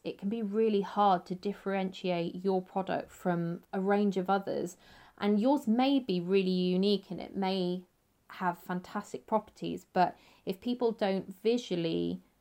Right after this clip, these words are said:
recognize it, or if they're not interested in it visually, you know, it's kind of that,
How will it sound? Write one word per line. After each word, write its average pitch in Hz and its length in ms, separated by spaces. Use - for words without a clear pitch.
recognize 190 680
it, 175 240
or 175 520
if 202 160
they're 202 120
not 202 180
interested 214 540
in 170 160
it - 160
visually, 185 520
you 202 100
know, 196 100
it's 180 200
kind 233 260
of 214 120
that, 185 280